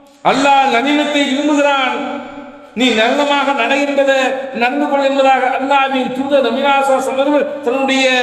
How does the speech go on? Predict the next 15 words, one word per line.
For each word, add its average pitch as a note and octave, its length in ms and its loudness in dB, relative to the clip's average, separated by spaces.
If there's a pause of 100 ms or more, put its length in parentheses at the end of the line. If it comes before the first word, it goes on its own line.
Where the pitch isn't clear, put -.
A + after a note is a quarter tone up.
மனைவி C#4+ 380 0
அன்னை B3+ 280 -2
ஆயிஷா C#4 380 0
ரலியல்லாஹு C4+ 440 0
அன்ஹா C4 220 2 (300)
அவர்களுக்கு C4+ 440 -2
சொல்லுகிறார்கள். C4 680 -2 (1300)
சொன்ன C4+ 260 2
உடனே C#4 300 2 (100)
அன்னை C4 180 0
ஆயிஷா C#4 340 0
ரலியல்லாஹு C4 540 0
அன்ஹா B3+ 240 2
அடுத்து C4+ 220 -2
சொல்கிறார்கள், C4 600 2